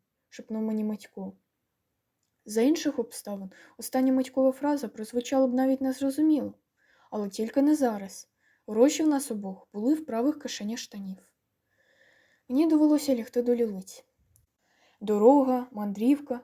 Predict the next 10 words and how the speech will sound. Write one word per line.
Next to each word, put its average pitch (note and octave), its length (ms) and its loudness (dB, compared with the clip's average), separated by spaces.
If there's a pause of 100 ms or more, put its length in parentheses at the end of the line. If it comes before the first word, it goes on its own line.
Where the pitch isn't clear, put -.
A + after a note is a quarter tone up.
(140)
навіть D#4 340 0
зовсім A3 320 -2
недалека, A3 640 0 (140)
викликає A#3 460 0
в C#4 100 0
нас C#4 280 -2 (300)
відчуття C4 340 0
якихось C4+ 480 0
близьких, A#3+ 640 0 (140)
несподіваних A3 800 -4